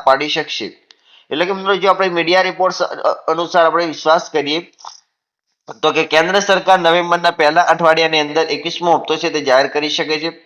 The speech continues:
કારણ કે એવું માનવામાં આવી રહ્યું છે કે બિહાર વિધાનસભા ચૂંટણીની અંદર મતદાનના પ્રથમ તબક્કાની અંદર થોડા દિવસો પહેલા જ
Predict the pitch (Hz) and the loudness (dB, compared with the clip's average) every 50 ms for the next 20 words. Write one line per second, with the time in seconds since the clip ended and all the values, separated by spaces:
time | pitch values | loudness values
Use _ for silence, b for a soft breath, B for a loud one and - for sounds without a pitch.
0 | b b b b b b b b 151 156 165 214 226 196 190 190 202 202 190 185 | b b b b b b b b 4 6 6 6 4 2 2 4 4 4 4 6
1 | 180 175 175 185 185 180 180 175 170 180 180 180 180 180 180 180 190 180 165 180 | 6 6 8 6 6 6 6 4 6 4 4 4 4 2 0 0 -2 -2 0 0
2 | 170 160 147 147 160 160 175 180 165 151 160 170 180 170 - 165 160 170 180 175 | -2 -2 -2 0 2 4 4 2 2 2 2 2 2 2 0 0 0 0 0 0
3 | 175 160 160 165 165 175 165 170 165 156 151 156 156 160 156 143 143 147 143 143 | -4 -4 -4 -2 -2 -2 -2 0 0 0 0 0 -2 -4 -2 0 -4 -4 -4 0
4 | 143 160 175 170 170 160 - - 143 - 180 190 185 - 175 160 160 156 - 156 | 0 2 2 2 2 0 2 0 0 0 -2 -2 0 -2 -2 -2 -2 -4 0 0
5 | 160 156 160 151 143 143 147 160 170 170 - _ _ _ _ _ _ - 151 156 | 0 0 0 -2 -4 -2 0 -2 -2 -2 -4 _ _ _ _ _ _ -6 0 4
6 | 170 190 190 180 175 165 - - 185 165 127 170 151 147 156 165 151 - | 4 4 4 2 0 -4 -2 -2 -4 -2 0 0 2 4 4 4 2 2